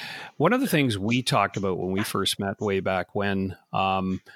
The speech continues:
was about this whole, the shift and what has happened to streaming, uh, the broadcasters, uh, you, you mentioned,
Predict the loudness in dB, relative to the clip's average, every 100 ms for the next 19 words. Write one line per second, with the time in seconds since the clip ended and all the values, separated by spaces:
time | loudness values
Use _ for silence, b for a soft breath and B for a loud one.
0 | B B B 0 2 2 2 0 0 0
1 | 2 2 0 2 0 -2 -2 0 2 2
2 | 0 -2 -10 -8 -2 0 2 2 2 2
3 | 0 0 -2 0 2 0 0 0 2 4
4 | 4 2 0 B B B B -2 0 2
5 | 0 -2 -2 2 2 2 0 0 0 0
6 | 0 2 2 2 2 0 0 0 0 0
7 | 2 2 2 2 0 0 -2